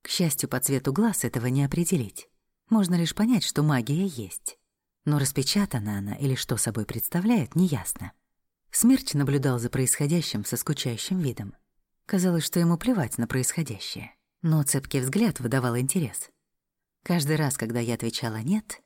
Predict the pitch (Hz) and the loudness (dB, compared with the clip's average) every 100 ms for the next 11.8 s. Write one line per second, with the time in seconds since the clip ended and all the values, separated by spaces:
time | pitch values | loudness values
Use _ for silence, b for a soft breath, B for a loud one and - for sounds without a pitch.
0 | _ _ - 151 147 135 131 120 117 113 | _ _ -6 -2 0 0 -2 -4 -4 -2
1 | - 135 185 202 107 - 143 147 - 214 | -2 0 0 0 -2 -2 0 0 2 0
2 | 131 117 - 113 - 110 120 139 127 120 | 0 -4 -2 -4 -4 -2 2 2 2 2
3 | 143 - 107 101 - - _ _ _ _ | 0 -2 -6 -6 -10 -12 _ _ _ _
4 | _ _ 147 151 147 - 147 143 139 151 | _ _ 0 2 2 2 -2 0 2 2
5 | 139 123 123 - 135 131 123 120 123 139 | 2 0 -2 -2 -4 -2 -2 -2 0 0
6 | 135 - 139 180 240 _ _ _ _ - | 0 -2 0 0 -2 _ _ _ _ -4
7 | 202 190 196 170 185 160 160 117 131 123 | -2 2 0 0 0 2 0 2 0 0
8 | 156 143 165 208 - 110 95 - - _ | 0 2 2 2 -2 -8 -8 -14 -18 _
9 | _ _ _ _ - 233 247 240 208 - | _ _ _ _ 2 4 6 6 4 2
10 | 147 143 139 160 160 - 147 117 117 120 | 2 2 2 0 -2 0 0 2 0 2
11 | 127 139 - 185 185 - 104 | 0 0 -2 -2 -2 -6 -10